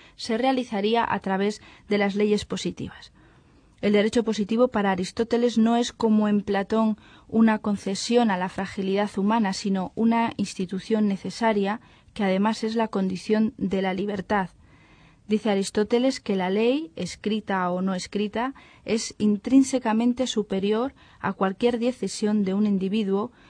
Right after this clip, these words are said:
por esclarecido y sabio que sea. Esto es una clara contestación a su maestro, que, como bien sabemos, Platón propugnaba un gobierno de filósofos,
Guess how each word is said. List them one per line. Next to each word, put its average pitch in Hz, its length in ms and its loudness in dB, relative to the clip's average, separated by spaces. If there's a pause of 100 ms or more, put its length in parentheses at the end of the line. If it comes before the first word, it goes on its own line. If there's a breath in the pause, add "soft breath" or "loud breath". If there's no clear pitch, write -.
(120 soft breath)
por 247 160 4
esclarecido 226 800 -2
y 190 60 -4
sabio 202 340 -2
que 190 80 -8
sea. 185 320 -4
Esto 196 300 -6
es 196 180 -4
una 190 160 -2
clara 202 240 0
contestación 196 640 -4
a 190 80 -2
su 190 140 -4
maestro, 208 560 -2 (260 loud breath)
que, - 140 -6
como 190 240 0
bien 196 160 0
sabemos, 220 640 -2
Platón 202 380 -2
propugnaba 202 600 -2
un 208 100 0
gobierno 202 480 0
de 190 120 -4
filósofos, 196 680 -6